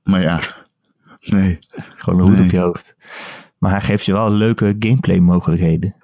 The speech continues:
Speaker 2: Eh, ik denk voor mij beste sidekick is, eh, Morgana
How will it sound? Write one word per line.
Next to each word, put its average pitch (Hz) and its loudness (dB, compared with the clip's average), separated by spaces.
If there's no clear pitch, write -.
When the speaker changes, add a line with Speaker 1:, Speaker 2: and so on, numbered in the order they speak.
Speaker 2:
Eh, 123 0
ik 123 2
denk 131 0
voor 135 0
mij 165 0
beste 165 -4
sidekick 147 -2
is, - -4
eh, 101 2
Morgana 110 0